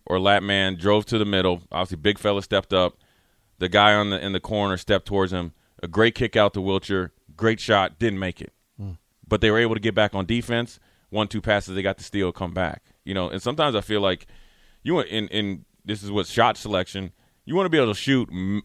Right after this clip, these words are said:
Speaker 1: um, reboundable misses.
Speaker 2: Mm-hmm.
Speaker 1: You know, the ones that hit the front rim, or you throwing it up and you're down in the lane and you're, you're Verge,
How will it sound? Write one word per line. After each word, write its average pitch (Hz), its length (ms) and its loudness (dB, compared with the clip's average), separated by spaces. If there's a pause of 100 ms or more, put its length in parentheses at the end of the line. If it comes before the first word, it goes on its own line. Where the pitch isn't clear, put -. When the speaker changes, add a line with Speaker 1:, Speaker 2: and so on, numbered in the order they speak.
(100)
Speaker 1:
um, 85 520 0 (100)
reboundable 110 580 2
misses. 87 460 -8 (100)
Speaker 2:
Mm-hmm. 110 200 -14 (100)
Speaker 1:
You 117 120 -4
know, 117 120 2
the 110 60 4
ones 135 200 0
that 135 60 0
hit 143 100 0
the 139 80 -4
front 135 240 -2
rim, 131 380 -4 (600)
or 107 280 2
you 110 160 0
throwing 131 260 0
it 123 80 4
up 123 160 4
and 110 100 -4
you're 117 120 -2
down 123 280 2
in 117 100 -2
the 113 40 -6
lane 113 240 0
and 110 100 -2
you're, 113 220 0
you're 104 180 -4
Verge, 107 460 -2